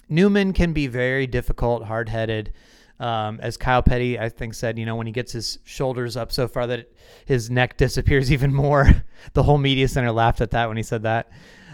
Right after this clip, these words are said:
But, um, you know, I, I think Newman, we, we gotta, uh, say in this, in this time that, you know, he was just racing hard and he was doing what he had to do.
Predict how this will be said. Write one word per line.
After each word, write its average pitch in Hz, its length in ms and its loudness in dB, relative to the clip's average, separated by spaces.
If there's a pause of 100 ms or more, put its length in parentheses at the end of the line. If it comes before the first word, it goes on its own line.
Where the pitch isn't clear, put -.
(100)
But, 143 400 4
um, 123 460 -2 (300)
you 175 120 0
know, 139 100 2
I, 156 380 2
I - 40 -2
think 165 360 -2
Newman, 127 480 0
we, 123 160 -2
we 127 160 -2
gotta, 113 260 0
uh, 107 400 -6 (240)
say 117 280 -4
in 113 80 -4
this, 120 160 -4 (160)
in 117 160 -8
this 120 220 -6 (480)
time 117 360 -4
that, 117 260 -4
you 117 80 -6
know, 117 80 -6
he 120 180 -4
was 120 160 -4
just 127 240 -6
racing 117 300 -2
hard 131 280 0
and 120 240 -6
he 113 80 -8
was 131 80 -8
doing 135 200 -4
what 135 100 -6
he 131 60 -6
had 139 140 -2
to 139 60 -2
do. 143 280 -6